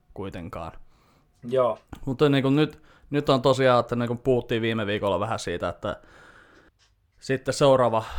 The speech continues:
Speaker 1: iso elokuva, mikä tulee Amazon Primelle sitten, tota, joulukuussa, on sitten se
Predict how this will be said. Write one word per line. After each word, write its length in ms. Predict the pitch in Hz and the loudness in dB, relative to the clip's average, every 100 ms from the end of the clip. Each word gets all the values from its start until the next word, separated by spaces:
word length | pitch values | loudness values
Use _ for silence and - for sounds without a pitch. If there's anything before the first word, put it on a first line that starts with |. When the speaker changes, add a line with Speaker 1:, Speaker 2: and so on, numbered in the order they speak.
| - - - | -6 -8 -6
Speaker 1:
iso 300 | 143 120 117 | -4 -2 0
elokuva, 360 | 117 117 123 117 | 0 -2 -2 -4
mikä 180 | 113 | -4
tulee 220 | 113 117 110 | -4 -2 -2
Amazon 340 | 110 113 - 120 | -2 -4 -6 -4
Primelle 480 | 127 113 113 113 110 - - | 0 -2 -4 -8 -10 -12 -14
sitten, 480 | - - _ - 90 - | -14 -18 _ -12 -12 -12
tota, 300 | - - 87 | -16 -14 -10
joulukuussa, 800 | 82 180 165 143 135 123 110 - | -2 2 2 0 0 -4 -4 -4
on 180 | 110 104 | -4 -6
sitten 280 | 104 92 - | -10 -12 -12
se 240 | - 104 | -8 -8